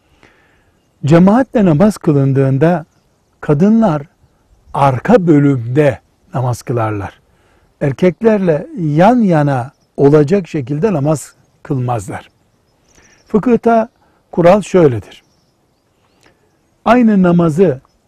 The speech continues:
kılarken kadınla erkek aynı safta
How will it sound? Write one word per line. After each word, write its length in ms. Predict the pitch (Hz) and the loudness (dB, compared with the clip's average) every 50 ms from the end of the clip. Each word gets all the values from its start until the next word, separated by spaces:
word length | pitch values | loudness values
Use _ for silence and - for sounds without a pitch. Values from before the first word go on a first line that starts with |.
| _ _ _ _ | _ _ _ _
kılarken 560 | - 170 151 156 156 147 123 - - 113 95 - _ _ _ _ _ _ _ _ _ _ _ _ _ _ _ _ _ _ _ _ _ _ _ _ _ _ _ _ _ _ _ _ _ _ _ _ | -4 0 2 4 4 4 2 -2 -6 -8 -8 -8 _ _ _ _ _ _ _ _ _ _ _ _ _ _ _ _ _ _ _ _ _ _ _ _ _ _ _ _ _ _ _ _ _ _ _ _
kadınla 800 | - 180 185 165 147 214 240 220 185 160 151 143 135 123 117 120 - _ _ _ _ _ _ _ _ 202 | -2 2 2 2 4 2 2 2 2 0 0 -2 -4 -6 -8 -10 -16 _ _ _ _ _ _ _ _ 2
erkek 680 | 156 151 147 139 - - 175 165 123 - _ _ _ _ _ _ _ _ _ _ _ _ _ _ _ _ _ _ _ _ _ - | 2 2 2 0 -2 -2 0 0 0 0 _ _ _ _ _ _ _ _ _ _ _ _ _ _ _ _ _ _ _ _ _ 0
aynı 480 | 185 208 247 262 247 220 196 175 165 147 | 2 2 2 2 2 0 0 0 -2 -2
safta 840 | 113 - - - 151 151 147 - _ _ _ - 190 202 190 - | -4 -6 -4 0 0 0 0 0 _ _ _ 0 2 2 2 2